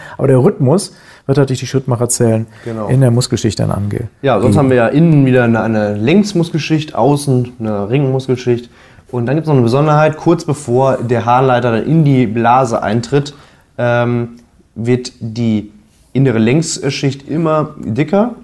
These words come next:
Speaker 2: und von außen kommen zusätzliche Länkszüge, die eigentlich aus der Adventitia kommen. Äh, also Bindegewebs-, Muskelschicht, fibromuskuläre Scheide genannt oder auch Waldeyer-Scheide.
Speaker 1: Gute alte
Speaker 2: Und
Speaker 1: Waldeyer, den kennt ihr,
Speaker 2: Der
Speaker 1: ja.
Speaker 2: macht vieles.
Speaker 1: Der, der hat euch schon häufig gequält.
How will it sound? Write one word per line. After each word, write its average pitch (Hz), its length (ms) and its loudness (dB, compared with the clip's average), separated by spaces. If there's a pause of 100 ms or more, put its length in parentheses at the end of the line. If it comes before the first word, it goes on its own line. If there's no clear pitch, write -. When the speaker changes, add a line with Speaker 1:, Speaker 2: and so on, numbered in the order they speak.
Speaker 2:
und 123 140 -6
von - 140 -4
außen 160 380 0
kommen 127 180 0
zusätzliche 127 520 0
Länkszüge, 131 560 2
die 127 100 4
eigentlich 139 220 4
aus 139 80 0
der 143 100 4
Adventitia 113 560 2
kommen. 143 400 0 (520)
Äh, 120 80 -2
also 113 240 2
Bindegewebs-, 139 960 2
Muskelschicht, 156 800 2
fibromuskuläre 135 1080 2 (180)
Scheide 127 440 2
genannt 123 360 0
oder 104 260 2
auch - 160 -6
Waldeyer-Scheide. 104 920 2 (300)
Speaker 1:
Gute 143 240 0
alte 123 160 2
Speaker 2:
Und 117 60 0
Speaker 1:
Waldeyer, 120 480 4
den 107 120 -2
kennt 135 260 -4
ihr, 127 180 0
Speaker 2:
Der 117 80 2
Speaker 1:
ja. 113 160 0
Speaker 2:
macht 131 160 -2
vieles. 110 240 -4
Speaker 1:
Der, 107 60 -8
der 113 140 -4
hat 127 120 -4
euch 117 100 -2
schon 123 280 -6
häufig 135 340 -2
gequält. 117 600 0